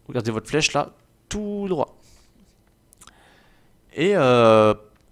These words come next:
sur le chemin, je vais vous donner quelques indications. Alors, il faut savoir que pour le bien de la vidéo, je suis en mode pacifique, ça veut dire qu'il n'y a pas d'ennemis. Parce que si je dois m'arrêter toutes les, tous les cinq mètres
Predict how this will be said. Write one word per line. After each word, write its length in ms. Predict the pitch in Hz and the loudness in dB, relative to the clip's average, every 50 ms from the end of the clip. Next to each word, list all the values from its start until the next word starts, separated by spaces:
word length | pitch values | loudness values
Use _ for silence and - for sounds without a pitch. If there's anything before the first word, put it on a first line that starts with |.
| _ _ - | _ _ -6
sur 160 | - - 196 | -4 -2 0
le 100 | 147 117 | 0 -2
chemin, 400 | - - - 127 160 190 - - _ _ _ - | -2 -4 -4 -6 -8 -8 -8 -12 _ _ _ -14
je 180 | 127 110 113 | -12 -10 -8
vais 100 | 110 156 | -6 -8
vous 120 | 170 143 113 | -8 -8 -10
donner 340 | 123 117 120 156 - - - - - | -10 -8 -8 -8 -10 -12 -16 -18 -14
quelques 300 | - 160 165 - 117 113 | -12 -12 -10 -10 -12 -12
indications. 400 | 135 156 - - - - - - _ _ _ - - _ _ _ _ _ _ _ _ _ _ _ _ _ _ _ _ _ _ _ _ _ _ _ _ _ _ - | -12 -14 -14 -12 -12 -12 -12 -14 _ _ _ -20 -20 _ _ _ _ _ _ _ _ _ _ _ _ _ _ _ _ _ _ _ _ _ _ _ _ _ _ -10
Alors, 180 | 123 120 117 117 - | -8 -6 -6 -6 -6
il 60 | 135 | -8
faut 80 | - - | -10 -10
savoir 260 | - 135 156 180 - | -8 -6 -6 -8 -6
que 100 | - 127 | -8 -10
pour 180 | - - 123 | -10 -8 -6
le 80 | 117 113 | -6 -6
bien 160 | 101 104 135 | -6 -8 -10
de 60 | 123 | -10
la 60 | 110 101 | -10 -10
vidéo, 440 | 101 98 101 110 120 147 180 - - | -12 -10 -8 -8 -6 -6 -6 -8 -12
je 140 | 127 104 107 | -14 -14 -14
suis 180 | - - 117 | -14 -12 -12
en 40 | 117 | -10
mode 160 | 117 127 127 | -10 -12 -10
pacifique, 680 | - - 135 - - 117 - - 190 208 - - - - _ _ - | -8 -8 -6 -6 -6 -8 -8 -10 -12 -14 -16 -20 -20 -20 _ _ -16
ça 160 | - - 117 | -14 -14 -12
veut 60 | 117 | -8
dire 140 | 135 156 - | -10 -10 -8
qu'il 120 | - 139 | -8 -6
n'y 60 | 127 | -6
a 60 | 123 123 | -6 -6
pas 180 | - 175 180 | -4 -6 -4
d'ennemis. 300 | 143 147 127 113 107 - _ _ _ - _ _ _ _ _ _ _ _ _ _ _ _ | -4 -4 -6 -8 -10 -16 _ _ _ -20 _ _ _ _ _ _ _ _ _ _ _ _
Parce 180 | - 107 - - | -10 -8 -8 -8
que 100 | - 117 | -6 -6
si 160 | - - 156 | -6 -6 -4
je 60 | 135 | -4
dois 80 | 147 135 | -6 -4
m'arrêter 380 | 131 131 120 131 - - 151 | -4 -4 -4 -4 -6 -6 -10
toutes 460 | 147 - - - 127 120 117 _ - - | -10 -10 -14 -16 -16 -16 -16 _ -12 -8
les, 420 | 120 113 113 110 107 107 104 101 | -6 -4 -2 -2 -2 -4 -4 -6
tous 120 | 104 - 123 | -8 -8 -8
les 80 | 117 | -6
cinq 240 | - - 151 147 - | -6 -6 -8 -8 -10
mètres 400 | 151 151 156 151 - - 123 - | -10 -12 -12 -12 -12 -16 -16 -16